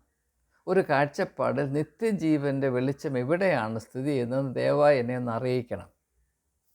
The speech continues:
പക്ഷെ നമ്മൾക്കത് പ്രശ്നമല്ല, കാരണം നാം നിത്യജീവനിൽ വിശ്വസിക്കുന്നത് ര-, അഞ്ച് സെക്കൻഡിൽ മാത്രമാണ്. അതായത് വിശ്വാസ പ്രമാണം ഏറ്റു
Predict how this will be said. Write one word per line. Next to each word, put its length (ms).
പക്ഷെ 240
നമ്മൾക്കത് 460
പ്രശ്നമല്ല, 460
കാരണം 340
നാം 200
നിത്യജീവനിൽ 580
വിശ്വസിക്കുന്നത് 840
ര-, 240
അഞ്ച് 240
സെക്കൻഡിൽ 720
മാത്രമാണ്. 480
അതായത് 200
വിശ്വാസ 280
പ്രമാണം 420
ഏറ്റു 340